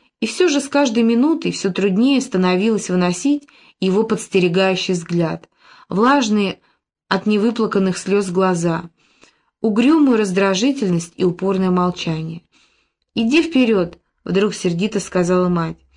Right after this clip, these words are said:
встревоженная его назойливым вниманием.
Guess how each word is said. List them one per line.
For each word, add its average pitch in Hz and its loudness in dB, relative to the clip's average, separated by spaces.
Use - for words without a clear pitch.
встревоженная 196 0
его 180 0
назойливым 185 0
вниманием. 170 -2